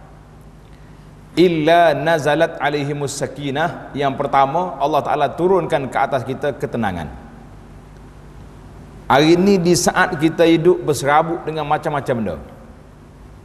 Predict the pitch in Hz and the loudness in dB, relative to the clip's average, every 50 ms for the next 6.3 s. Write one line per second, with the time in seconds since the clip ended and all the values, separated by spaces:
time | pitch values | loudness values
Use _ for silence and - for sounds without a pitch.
0 | - - - - - - - - - - - - - - - - - - - 135 | -20 -20 -20 -20 -20 -16 -16 -16 -14 -14 -16 -18 -18 -18 -18 -18 -14 -10 -2 2
1 | 147 156 147 135 160 170 175 175 165 156 160 165 165 175 175 175 170 165 160 156 | 4 4 6 6 4 4 6 4 4 4 4 4 4 4 4 4 4 2 2 0
2 | - - 151 143 135 - 135 135 127 - - 110 104 95 85 78 73 73 69 - | 0 0 2 2 2 2 0 -4 -4 -4 -4 -4 -4 -6 -6 -8 -10 -14 -16 -18
3 | - - - - - - - - - - - - - - - - - - - - | -20 -20 -20 -20 -20 -20 -20 -20 -20 -20 -20 -20 -20 -20 -20 -20 -20 -20 -20 -20
4 | - - - - - - - - - - - - - - 107 127 139 139 139 135 | -20 -20 -20 -20 -20 -20 -20 -20 -20 -20 -20 -10 -2 0 0 2 2 2 0 0
5 | 139 135 139 139 135 135 123 135 139 135 135 131 117 135 135 139 135 131 131 127 | 2 2 4 4 4 2 0 -2 -2 0 -2 0 0 2 4 4 4 4 2 -2
6 | 127 123 123 - - | -6 -10 -12 -14 -14